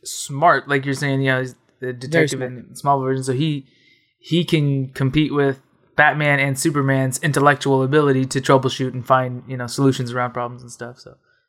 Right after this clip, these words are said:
Speaker 1: that makes
Speaker 2: Yeah.
Speaker 1: it, he's just a really cool character. So I'm hoping they do him right in this. That'd be, that'd be exciting.
Speaker 2: Yeah, it, he was cool. He was, like, the head of the, like, alien affairs in Supergirl. They did a really good job with him,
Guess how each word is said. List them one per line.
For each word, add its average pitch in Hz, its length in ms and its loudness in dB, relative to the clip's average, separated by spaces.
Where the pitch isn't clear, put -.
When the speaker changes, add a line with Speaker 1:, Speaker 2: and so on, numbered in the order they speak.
Speaker 1:
that 135 100 -4
makes 135 160 -2
Speaker 2:
Yeah. 139 100 -2
Speaker 1:
it, - 100 -18
he's 135 320 -6
just 127 160 -8
a 135 60 0
really 143 260 4
cool 127 160 -2
character. 127 320 0
So - 140 -2
I'm 131 80 0
hoping 147 280 2
they 131 220 0
do 139 420 -2
him 127 220 0
right 127 260 0
in 123 140 -12
this. 123 200 -14
That'd 135 180 -4
be, 120 220 -14
that'd 139 140 0
be 131 80 -4
exciting. 120 460 -4
Speaker 2:
Yeah, 202 260 4
it, 233 200 2
he 202 140 0
was 247 140 2
cool. 269 240 -2
He 196 100 2
was, 226 100 0
like, 269 120 2
the 190 80 0
head 175 260 2
of 170 160 0
the, 147 220 -2
like, 135 180 -4
alien 165 320 2
affairs 151 500 0
in 156 180 -4
Supergirl. 170 420 -2
They 165 100 2
did 262 160 0
a 220 60 4
really 185 180 2
good 160 140 0
job 143 160 2
with 143 100 -10
him, 131 160 -6